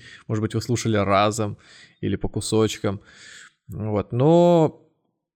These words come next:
и камень, не позавидуешь и ему. А его в, в конце ещё вон там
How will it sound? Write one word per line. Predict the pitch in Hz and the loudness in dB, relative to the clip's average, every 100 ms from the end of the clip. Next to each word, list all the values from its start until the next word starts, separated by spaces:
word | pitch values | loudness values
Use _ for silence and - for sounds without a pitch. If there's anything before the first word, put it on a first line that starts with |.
| _ - | _ -2
и | 165 | -2
камень, | - - 240 233 123 - 117 | -2 -2 2 2 0 -4 -4
не | 123 | 0
позавидуешь | 117 131 131 135 123 120 135 | 2 4 4 4 4 2 4
и | 127 | 4
ему. | 120 104 87 | 4 0 0
А | 113 | 2
его | 170 240 | 4 4
в, | - 117 | 0 -14
в | - | -6
конце | - 131 - 120 | -2 -2 2 2
ещё | 107 104 135 131 | 2 2 0 2
вон | 117 107 | 2 0
там | 101 87 | -2 -6